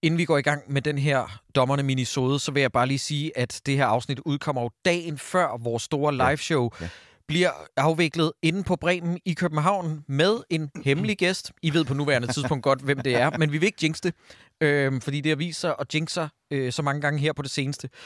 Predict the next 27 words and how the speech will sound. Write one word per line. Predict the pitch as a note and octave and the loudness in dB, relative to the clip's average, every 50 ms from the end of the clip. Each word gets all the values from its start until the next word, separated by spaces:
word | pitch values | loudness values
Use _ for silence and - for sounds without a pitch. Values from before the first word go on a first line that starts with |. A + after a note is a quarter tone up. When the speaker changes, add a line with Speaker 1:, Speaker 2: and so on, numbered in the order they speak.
| - - - - _ - | -20 -20 -20 -8 _ 2
Speaker 1:
Og | D#3+ E3 D#3+ C#3 | 4 4 4 2
det | E3+ D3 | 0 0
bliver | D3 D#3+ E3+ | 2 2 2
om | D3+ D3+ D3 C#3+ | 2 2 0 -2
filmen | - G3 F3+ E3 E3 D#3+ D#3 - C3+ | -2 -4 -4 -2 -2 -4 -4 -4 -2
Jagttog-sæson, | B2 D#3 - - - - - F3 C#3+ C3 - D3 C3 - D3+ C3+ C3 - _ - | 0 0 0 0 -4 -6 -6 -6 -6 -6 -6 -6 -2 0 0 0 0 -2 _ -2
og | D3+ D3+ - | -2 0 0
det, | F#3 F#3 F3 - - - - _ _ _ _ _ _ - | 0 -2 -2 -4 -8 -18 -20 _ _ _ _ _ _ -4
det | F#3 F3 | -4 -4
skulle | - - G3 F#3+ - - | -4 -4 -8 -6 -2 0
undre | G#3 G#3+ A3 A#3 A3+ G#3 | 0 0 2 0 -2 -2
mig, | G3+ F3 D3+ _ _ _ _ _ _ _ _ _ _ - | -2 -4 -4 _ _ _ _ _ _ _ _ _ _ -2
hvis | E3+ F3 - | -2 0 2
der | - E3+ | 2 2
ikke | D#3+ C#3 D3 | 2 2 2
var | D3+ | 0
udsolgt. | C3 A#2 A2+ G#2+ - - - - - - - _ _ - | 0 0 -2 -4 -6 -8 -10 -12 -14 -20 -20 _ _ -2
Men | D3+ F#3 G3+ | 0 0 2
hvis | G3+ G3 - | 2 0 2
der | - A3+ | 2 2
alligevel, | G#3 G#3+ A#3+ B3+ B3+ B3 A3 - _ - D#3+ | 2 2 2 2 2 2 2 0 _ -12 -6
mod | F#3 A#3+ A#3+ B3+ - - | -2 0 0 0 -2 -2
al | - A#3 B3 A#3+ E3 | -2 0 0 0 -2
forventning, | - G#3+ F3 D#3+ E3 D#3 C3+ C3 C3+ A#2+ G2+ F2 _ _ _ _ - - _ _ _ - | -2 -2 2 2 0 0 -2 -4 -6 -6 -6 -8 _ _ _ _ -20 -20 _ _ _ 2
er | E3+ F#3 G3+ | 2 4 4
nogle | A3+ A3 F3+ D3+ | 2 0 -2 -2
billetter | F#3 F3+ D3+ C#3 C3 B2+ D3+ D#3 | -2 -2 0 2 0 2 0 -2